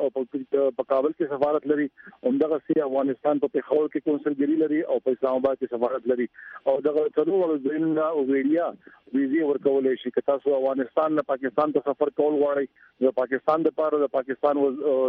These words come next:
سفارت او هلته کونسلګري چې ده، هغه ویډیا ویزې ورکوي. او که تاسو، که څوک خواهشمن وي چې د پاکستان له اړخه افغانستان ته سفر وکړو، نو په پېښور،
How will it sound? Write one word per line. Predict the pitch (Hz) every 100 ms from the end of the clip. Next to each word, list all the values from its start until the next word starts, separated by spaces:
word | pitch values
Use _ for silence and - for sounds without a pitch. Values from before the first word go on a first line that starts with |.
| 123
سفارت | 123 127 147 - 135
او | 131
هلته | 127 131
کونسلګري | 135 127 135 131 139
چې | 143 143
ده، | 131 - - -
هغه | 131 143
ویډیا | 143 143 151
ویزې | 147 143 139 147
ورکوي. | 139 143 135 _ - -
او | 123
که | 127 147
تاسو، | 139 - - 135
که | 131
څوک | 143 143 -
خواهشمن | 139 139 - 156
وي | 156 147
چې | 139
د | - 120
پاکستان | - 120 156 151
له | 143
اړخه | 143 147 139 - - -
افغانستان | 127 131 127 - 160
ته | 143 147
سفر | 139 143
وکړو، | 139 139
نو | 123
په | 120
پېښور، | 120 123